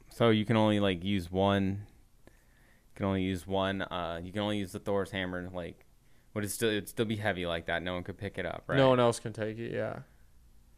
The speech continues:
Speaker 1: Can you, can you put it on anything you want?
Speaker 2: Yes, anything you want.
Speaker 1: Whenever you want.
Speaker 2: Whenever you want.
Speaker 1: That, that sounds pretty dope.
Speaker 2: I guess you're right. That is kinda cool. That would be sick to just, like,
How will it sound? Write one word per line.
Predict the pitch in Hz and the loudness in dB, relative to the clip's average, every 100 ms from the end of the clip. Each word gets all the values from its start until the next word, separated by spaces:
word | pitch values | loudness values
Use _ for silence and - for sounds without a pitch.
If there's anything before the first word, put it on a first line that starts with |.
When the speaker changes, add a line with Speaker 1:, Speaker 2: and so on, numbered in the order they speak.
| - | -6
Speaker 1:
Can | 123 | 0
you, | 120 98 - - | 0 -2 -12 -6
can | 113 | -4
you | 107 | 0
put | 123 | 0
it | 110 | 2
on | 101 92 92 - | 2 0 -4 -6
anything | 117 110 107 107 | -4 -2 -2 -2
you | 107 | 0
want? | 104 131 170 - - | 2 0 -2 -8 2
Speaker 2:
Yes, | 123 104 - | 6 6 4
anything | 120 110 110 107 | -6 -4 -6 -4
you | 104 | -2
want. | 101 98 - - | -2 -2 -6 -8
Speaker 1:
Whenever | 110 104 90 82 | -4 -2 -4 -6
you | 80 | -14
want. | 60 58 - - - | -14 -18 -20 -20 0
Speaker 2:
Whenever | 113 113 107 117 | 2 2 2 0
you | 104 110 | -2 -6
want. | 110 - | -10 -8
Speaker 1:
That, | 98 95 87 - | -4 -4 -4 -2
that | 92 87 | -4 -4
sounds | 82 85 | -12 -14
pretty | - - - | -16 -18 -14
dope. | 55 - - - - - - - - - | -14 -14 -20 -20 -20 -20 -20 -20 -8 0
Speaker 2:
I | |
guess | 143 180 180 | 4 4 6
you're | 123 | 6
right. | 123 113 | 8 8
That | 120 120 | 6 4
is | 123 | 2
kinda | - 113 | 0 0
cool. | 104 120 110 107 | 0 2 4 6
That | 120 | 6
would | 143 | 6
be | 156 | 6
sick | 135 - 131 127 - | 2 2 2 2 0
to | 117 | -6
just, | 113 110 - | -2 -2 0
like, | 113 104 | 0 0